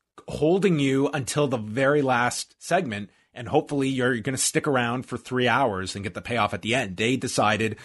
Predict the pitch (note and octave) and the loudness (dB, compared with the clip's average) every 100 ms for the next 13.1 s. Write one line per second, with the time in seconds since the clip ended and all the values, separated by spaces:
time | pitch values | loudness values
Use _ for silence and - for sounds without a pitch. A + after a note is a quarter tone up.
0 | - - A2+ A#2 C#3+ - - - _ _ | -20 -16 -6 -4 -2 -4 -6 -10 _ _
1 | _ - - F#3 D#3+ D3 C#3 C#3+ C3 B2+ | _ -6 -2 0 2 4 2 0 -4 -4
2 | G#2+ G#2 C3+ C#3+ D3 C#3+ C#3 - _ _ | -4 -2 2 2 4 2 0 -8 _ _
3 | _ - F#3+ - - B3 E3+ D3 D3+ - | _ -4 -2 2 2 2 2 0 0 0
4 | G#3+ - B2+ G2 - A2+ G2 A2 - - | 0 0 -2 0 0 2 0 -2 -8 -20
5 | _ - E3 - F3 - - E3+ F3+ D#3 | _ 0 0 2 0 2 2 4 4 2
6 | D#3+ - - C3 A#2+ - _ _ _ _ | 2 0 2 2 2 -2 _ _ _ _
7 | C#3+ A#2+ E3+ - - F#2+ C3 C#3 - - | -6 -2 -2 0 -2 2 0 0 -8 -2
8 | D#4 D4+ - _ _ F#3 - F4+ - B2+ | 0 0 -8 _ _ -8 0 0 0 -2
9 | D3+ F3 E3+ C#3+ D#3+ E3+ A#2+ C3+ D#3 A#2+ | 0 2 2 2 0 0 0 0 0 2
10 | B2 E3+ F3 _ _ _ _ - C3 - | 2 0 -2 _ _ _ _ -6 -4 -2
11 | D#3 - E3+ G3+ G#3 A#2+ G#2+ - D#3 F3 | -4 -2 0 2 2 0 0 0 2 2
12 | - D3 D3 F3+ F3 - C3+ A#2+ A#2+ A#2+ | 0 0 2 2 0 -4 -4 -2 -2 -4